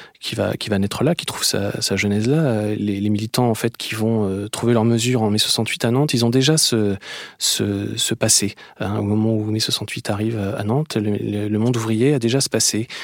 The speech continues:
Par la suite, évidemment, on retrouve, euh, on retrouve, euh, ce fil rouge de tension entre, euh, entre l'autorité, le pouvoir central et, euh, et le, et le monde militant. Tu as effectivement parlé de quatre-vingt-quinze.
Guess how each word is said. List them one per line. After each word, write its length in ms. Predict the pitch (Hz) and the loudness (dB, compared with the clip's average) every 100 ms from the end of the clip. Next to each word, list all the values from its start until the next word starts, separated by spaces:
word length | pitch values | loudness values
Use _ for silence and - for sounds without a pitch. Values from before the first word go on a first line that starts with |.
| - | -6
Par 100 | - | -2
la 80 | 113 | 0
suite, 220 | - 135 | 0 0
évidemment, 320 | 98 92 110 | 0 2 4
on 100 | 143 | 2
retrouve, 460 | 101 - 135 135 110 | 2 0 0 0 0
euh, 420 | 101 95 95 101 | 0 0 -2 -4
on 260 | 104 98 90 | -2 -2 -4
retrouve, 420 | 110 - 139 120 | -6 -4 -2 0
euh, 120 | 101 | -2
ce 140 | 95 104 | -2 -2
fil 180 | - | 0
rouge 360 | 117 127 147 120 | 2 4 2 2
de 240 | 101 95 | 2 0
tension 640 | 104 117 - - 135 135 104 | -2 0 2 2 2 2 2
entre, 240 | 98 - | 0 -2
euh, 400 | 107 101 98 98 107 | -2 0 0 -2 -4
entre 180 | - 113 | -4 -2
l'autorité, 220 | 107 104 | 0 0
le 380 | 107 - 139 135 | -2 0 0 0
pouvoir 320 | - 110 107 | -2 -4 -2
central 580 | 104 95 - 139 120 - - | -2 -2 -2 0 -2 -4 -4
et, 240 | 101 98 | -2 0
euh, 240 | 95 95 101 - - | 0 -2 -4 -8 -6
et 60 | |
le, 280 | 104 98 95 | -2 -2 -2
et 40 | 98 | -2
le 80 | |
monde 200 | 101 104 | 0 2
militant. 460 | 104 98 - 123 180 - - - - | 2 0 0 -2 -2 -8 -16 -16 -8
Tu 100 | - | -4
as 40 | |
effectivement 400 | 101 127 - 104 | -4 -4 -4 -2
parlé 180 | 98 95 | -2 -4
de 60 | 95 | -4
quatre-vingt-quinze. 880 | 101 - 98 95 117 143 139 107 | -6 -4 -4 -2 0 0 0 -2